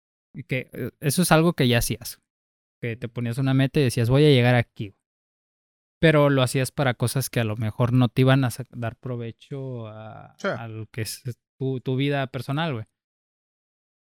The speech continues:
Speaker 1: Y que ahora lo hiciste, güey, pero agarraste algo para s-, que, que le puedes sacar provecho, que dijiste, "Quiero llegar aquí, pero algo real, güey, algo, algo que realmente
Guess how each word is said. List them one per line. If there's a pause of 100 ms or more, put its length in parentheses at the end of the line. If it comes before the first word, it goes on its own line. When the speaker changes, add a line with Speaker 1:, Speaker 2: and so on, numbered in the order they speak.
(120)
Speaker 1:
Y
que
ahora
lo
hiciste,
güey,
pero
agarraste
algo (480)
para
s-, (720)
que,
que
le
puedes
sacar
provecho,
que
dijiste,
"Quiero
llegar
aquí,
pero
algo
real,
güey,
algo, (560)
algo
que
realmente